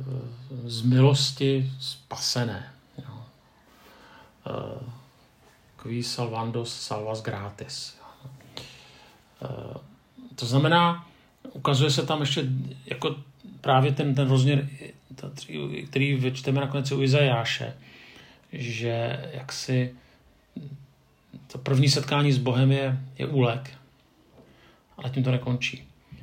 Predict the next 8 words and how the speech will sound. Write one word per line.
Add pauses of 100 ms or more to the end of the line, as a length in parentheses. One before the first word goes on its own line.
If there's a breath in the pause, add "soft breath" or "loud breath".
(160)
Je
tam
taky
ta
tvá
vina
je (340)
odňata.